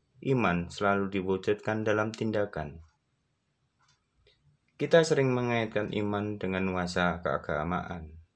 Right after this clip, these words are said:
akan tetapi kita sering lupa mengaitkan dengan cara kita menjalani hari, menyelesaikan pekerjaan, menyikapi perubahan, mengatasi masalah,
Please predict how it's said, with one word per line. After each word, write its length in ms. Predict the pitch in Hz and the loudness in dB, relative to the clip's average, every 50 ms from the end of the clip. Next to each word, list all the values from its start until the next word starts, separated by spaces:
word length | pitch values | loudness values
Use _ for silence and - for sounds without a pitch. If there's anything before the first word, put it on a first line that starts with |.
| _ - - | _ -6 -4
akan 240 | 104 107 - 117 127 | -2 0 0 -2 0
tetapi 680 | 127 123 - 131 127 123 - - 107 104 113 120 - - | -2 0 2 2 2 2 0 -2 -6 -6 -6 -8 -8 -6
kita 240 | 139 - 147 143 135 | 0 2 2 2 4
sering 240 | - 143 139 139 139 | 4 4 4 6 6
lupa 400 | 143 139 139 139 - 90 85 85 | 4 4 4 4 2 2 4 2
mengaitkan 640 | 87 92 95 98 98 101 104 - - 110 104 101 | 2 0 0 0 0 0 -2 -2 -2 -2 -2 -2
dengan 400 | 101 110 107 110 107 110 113 110 | -2 -4 -2 -2 -2 -2 -4 -4
cara 320 | 110 131 127 131 127 127 127 | -2 0 0 0 0 -2 -2
kita 320 | - 135 135 - 101 92 | -4 -4 0 2 2 2
menjalani 720 | 98 98 101 104 101 104 101 104 104 104 110 113 117 117 123 | 2 2 0 0 2 4 4 4 2 2 0 -2 -2 -2 -2
hari, 320 | 120 107 98 76 69 - - _ _ _ _ _ _ _ _ _ _ _ _ _ _ _ _ _ _ | -2 -2 -2 -4 -8 -10 -16 _ _ _ _ _ _ _ _ _ _ _ _ _ _ _ _ _ _
menyelesaikan 720 | - 71 80 80 78 78 80 - 85 80 - 92 98 95 90 | -8 -4 -2 -2 -2 -2 -2 -2 -4 -2 0 0 0 0 0
pekerjaan, 800 | 98 98 98 95 - - 92 60 - 95 107 131 160 160 - _ _ _ _ _ _ _ | 2 2 2 2 2 0 -2 0 0 0 0 -2 -4 -6 -8 _ _ _ _ _ _ _
menyikapi 600 | - 85 92 98 98 101 113 120 123 - 139 139 - | -4 -2 0 0 0 0 0 -2 -2 -2 -4 -4 -2
perubahan, 640 | 139 143 139 139 139 131 127 127 131 139 147 143 139 - _ _ _ _ _ _ _ _ | 0 0 0 2 2 2 4 2 2 -2 -4 -8 -10 -16 _ _ _ _ _ _ _ _
mengatasi 560 | - 90 98 107 120 123 - 131 131 - 139 | -4 -2 -2 -2 0 0 0 0 0 2 2
masalah, 720 | 135 127 120 117 120 - 107 104 101 95 95 95 - - | 2 2 2 0 0 0 2 2 2 2 0 -2 -6 -12